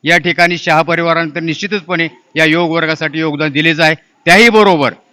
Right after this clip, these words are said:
मा-, माजी मंत्री आ-, नामदार हर्षवर्धनजी पाटील साहेब हा योग वर्ग पाहिल्यानंतर योग दिनाच्या दिवशी दरवर्षी ते या ठिकाणी योगासाठी येतात,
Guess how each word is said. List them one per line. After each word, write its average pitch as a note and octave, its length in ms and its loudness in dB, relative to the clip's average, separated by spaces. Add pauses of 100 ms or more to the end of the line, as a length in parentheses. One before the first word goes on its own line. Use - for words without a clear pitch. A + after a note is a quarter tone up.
(140)
मा-, D3+ 220 0
माजी E3 300 0
मंत्री G3 300 0
आ-, F#3 160 4
नामदार F3 360 -2
हर्षवर्धनजी E3+ 460 -4
पाटील E3 340 -2
साहेब C#3+ 220 -4 (300)
हा E3+ 60 2
योग F#3+ 280 2
वर्ग G#3 260 0
पाहिल्यानंतर F3+ 600 0
योग G3 220 0
दिनाच्या F#3+ 240 0
दिवशी F3 320 -4 (260)
दरवर्षी G#3 460 0
ते F#3+ 180 0
या F#3+ 100 2
ठिकाणी F3 360 -4
योगासाठी E3 560 -2
येतात, F#3+ 280 0